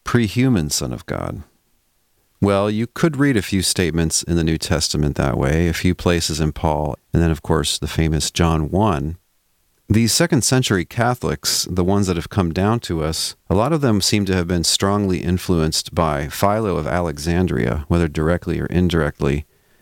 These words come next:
Philo followed Plato in thinking that God could not create directly,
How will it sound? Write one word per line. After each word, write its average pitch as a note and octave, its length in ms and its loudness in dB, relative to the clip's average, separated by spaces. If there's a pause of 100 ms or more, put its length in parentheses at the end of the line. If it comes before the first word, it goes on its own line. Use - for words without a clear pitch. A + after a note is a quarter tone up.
Philo A2+ 480 0
followed F2+ 460 0
Plato D2+ 720 -2
in F2 160 2
thinking F#2+ 340 0
that D#2+ 200 -2
God F#2+ 340 0
could E2 180 -4
not E2 320 -2
create E2 540 -2
directly, E2 760 -2